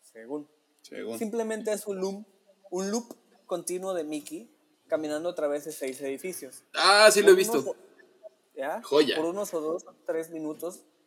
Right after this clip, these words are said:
Speaker 1: antes de oscurecerse y terminar con la animación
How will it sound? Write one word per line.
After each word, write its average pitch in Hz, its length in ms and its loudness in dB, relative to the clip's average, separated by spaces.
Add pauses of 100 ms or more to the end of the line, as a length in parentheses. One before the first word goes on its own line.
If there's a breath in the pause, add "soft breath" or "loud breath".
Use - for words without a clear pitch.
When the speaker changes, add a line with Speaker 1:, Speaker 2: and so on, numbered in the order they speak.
(400)
Speaker 1:
antes 165 340 -2
de 170 80 -2
oscurecerse 160 800 -6
y 156 60 -14
terminar 143 420 -8
con 151 160 -12
la 151 60 -6
animación 143 580 -12